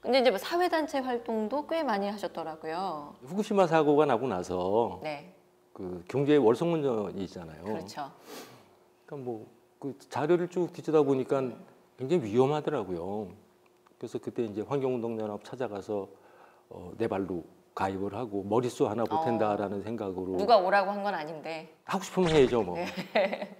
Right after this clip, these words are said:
Speaker 1: <laughs>
Speaker 2: 그래서 이제 그 뭐 집회 있을 때마다 참석하고 머릿수 보태줘야 되니까
Speaker 1: 음.
Speaker 2: 열심히 참석을 했더니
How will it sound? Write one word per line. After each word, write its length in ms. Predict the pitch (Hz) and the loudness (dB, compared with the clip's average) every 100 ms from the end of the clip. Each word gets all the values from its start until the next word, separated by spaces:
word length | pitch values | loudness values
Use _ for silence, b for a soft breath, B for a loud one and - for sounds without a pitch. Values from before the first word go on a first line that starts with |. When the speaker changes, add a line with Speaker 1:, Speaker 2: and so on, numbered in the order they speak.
| - | -20
Speaker 1:
<laughs> 560 | - - - 370 - | -20 -20 -12 -12 -10
Speaker 2:
그래서 200 | - 135 | -6 -4
이제 180 | 135 127 123 - | -2 -4 -6 -14
그 320 | - 117 98 90 _ - | -10 -8 -8 -10 _ -10
뭐 160 | - 113 | -2 -2
집회 300 | 101 143 147 | -2 -4 -4
있을 200 | 131 123 | -4 -4
때마다 260 | 120 107 107 | -6 -2 -4
참석하고 540 | - 135 127 - 107 | -4 -6 -6 -6 -4
머릿수 320 | 104 110 - - | 0 0 -2 -12
보태줘야 460 | - 110 101 104 | -8 -4 0 0
되니까 500 | 95 95 92 98 98 | 0 -4 -6 -6 -6
Speaker 1:
음. 100 | 110 | -4
Speaker 2:
열심히 540 | 98 131 156 - 170 143 | -4 -2 -4 -6 -8 -6
참석을 460 | 156 147 139 123 | -8 -4 -2 0
했더니 520 | 143 147 143 196 233 | -2 -2 0 0 -2